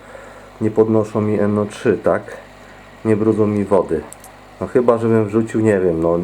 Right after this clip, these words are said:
garstkę tego, ale tutaj jeden, dwa sticksy na dzień wystarczą. Mm, tych krewetek naprawdę jest tu sporo. Tutaj nawet na gąbeczce mamy krewetki,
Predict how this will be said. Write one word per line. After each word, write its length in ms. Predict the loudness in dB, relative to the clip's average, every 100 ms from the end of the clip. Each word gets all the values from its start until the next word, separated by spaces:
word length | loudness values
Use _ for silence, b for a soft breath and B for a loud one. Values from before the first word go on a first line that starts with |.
| -4
garstkę 600 | -8 0 0 0 -10 -6 -2
tego, 360 | -2 0 0
ale 180 | 2 0
tutaj 560 | -2 -4 0 0 0 4
jeden, 420 | 4 4 0 0 -12 B B -12
dwa 200 | -2 0
sticksy 480 | 0 -4 -8 -2 0
na 140 | 2 0
dzień 180 | -2
wystarczą. 680 | -4 -4 -2 -2 0 -2 -2 -6 -18 B B B B -20 -14
Mm, 640 | -12 -10 -8 -6 -6 -8
tych 180 | -6 -8
krewetek 460 | 0 2 2 0 -2
naprawdę 480 | -2 2 0 2 0
jest 240 | 0 -2
tu 160 | -4 -4 -8 -20 -20 -20
sporo. 560 | -20 0 2 4 2 0 -8 -20 -20 -20 -20 B B -20 -12
Tutaj 240 | -8 -2 0
nawet 260 | 2 2
na 120 | 0
gąbeczce 600 | 0 0 2 0 -2 -2 0
mamy 280 | 2 0
krewetki, 680 | -2 -2 0 0 -2 -8 -8